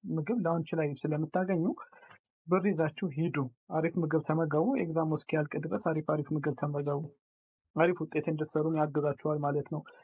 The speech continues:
ሶ ግቢ ላይ ያለው ምግብ ያን ያክል አይደለም፣ ጥራቱ የጠበቀ አይደለም፣ ኳሊቲ የለውም። ተግበስብሶ ዝም ብሎ አግበስብሶ የሚሰሩት ምግብ ነው። እ፣ ምን ይሰራበት፣ ምን እንዴት እንደተሰራ የምታውቁት ኢንፎርሜሽን የላችሁም። ምግቡ፣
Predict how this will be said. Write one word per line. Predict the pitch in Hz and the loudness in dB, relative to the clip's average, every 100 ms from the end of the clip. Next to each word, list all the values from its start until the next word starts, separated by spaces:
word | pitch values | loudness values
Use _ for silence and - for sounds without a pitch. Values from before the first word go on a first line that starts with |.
| _ | _
ሶ | - 175 | -2 0
ግቢ | 175 175 | 2 2
ላይ | 185 | 2
ያለው | 175 175 | 2 2
ምግብ | 170 160 180 175 165 185 | 0 0 -2 -2 -4 -2
ያን | 160 185 | 0 2
ያክል | 180 160 156 | 2 0 0
አይደለም፣ | 151 151 151 151 | 0 0 -2 -6
ጥራቱ | - 156 170 | -4 -2 0
የጠበቀ | 202 185 202 175 | -2 -2 -2 0
አይደለም፣ | 180 180 175 | 2 2 -2
ኳሊቲ | 151 165 170 170 | 0 2 2 0
የለውም። | 160 156 151 156 151 156 - | 0 0 0 0 0 -4 -8
ተግበስብሶ | - 147 160 175 175 | -6 0 0 -2 -2
ዝም | 180 175 | 0 0
ብሎ | 175 170 | 2 2
አግበስብሶ | 156 165 - - | 2 0 -2 -2
የሚሰሩት | 202 185 190 170 - | -2 0 0 -2 0
ምግብ | 180 180 156 | 0 2 2
ነው። | 151 311 - - - - | 0 -2 -6 -20 -20 -4
እ፣ | 170 175 175 170 170 | 2 4 4 0 0
ምን | 165 214 | 0 2
ይሰራበት፣ | 202 - 170 160 160 165 | 2 2 2 2 2 0
ምን | 170 190 | 2 2
እንዴት | 185 165 185 190 | 2 2 2 2
እንደተሰራ | 170 156 160 165 | 0 0 0 0
የምታውቁት | 165 175 - 165 165 214 | 2 0 2 0 0 -2
ኢንፎርሜሽን | 202 185 175 160 156 | 0 2 2 0 0
የላችሁም። | 151 160 - 339 | 2 0 0 0
ምግቡ፣ | 349 254 | 0 0